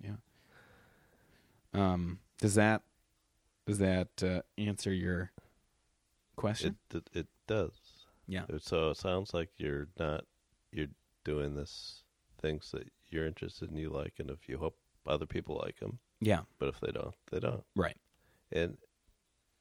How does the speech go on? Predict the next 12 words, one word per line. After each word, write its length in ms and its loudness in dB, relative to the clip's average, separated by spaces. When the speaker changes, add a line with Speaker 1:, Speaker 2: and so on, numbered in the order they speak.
Speaker 2:
it, 100 -4
one 340 2
thing 200 -2
I've 140 -2
kn-, 300 -14
known 260 4
about 340 -4
you, 300 -4
and 280 -2
it 40 -6
seems 300 -4
like, 240 -2